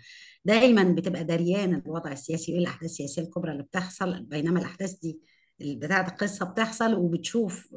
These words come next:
إزاي التداخل والتأثير وكده. بينما رصد نعمان عبد الحافظ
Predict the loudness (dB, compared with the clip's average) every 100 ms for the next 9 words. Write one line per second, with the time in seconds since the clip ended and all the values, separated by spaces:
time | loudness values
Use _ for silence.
0 | -8 0 4 4 4 0 -8 -8 -6 -6
1 | -6 -8 -8 -10 -10 -6 -6 -6 -14 -16
2 | -20 -20 -8 2 6 8 8 6 4 2
3 | -2 -12 _ _ _ _ _ -2 0 2
4 | 4 2 -2 -6 -4 -6 -6 -10